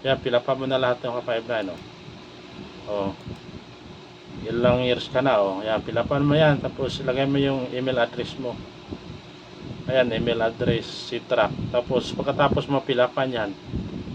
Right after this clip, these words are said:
submit mo dito, click mo to, oh. Five nine. Ayan, paano mag-apply sa cruise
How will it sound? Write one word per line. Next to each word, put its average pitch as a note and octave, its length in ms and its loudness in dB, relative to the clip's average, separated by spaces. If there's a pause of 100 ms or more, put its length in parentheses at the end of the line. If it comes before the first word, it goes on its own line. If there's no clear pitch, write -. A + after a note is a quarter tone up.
(2000)
submit C3 400 0
mo B2+ 160 0
dito, B2+ 320 2
click - 240 -4
mo A#2+ 80 -2
to, A2+ 240 -2
oh. G2 60 -6 (520)
Five G#2 220 2
nine. G2 260 0 (2000)
Ayan, C#3+ 240 8
paano B2 320 2
mag-apply A#2+ 320 4
sa G#2+ 160 -2
cruise G#2+ 240 -4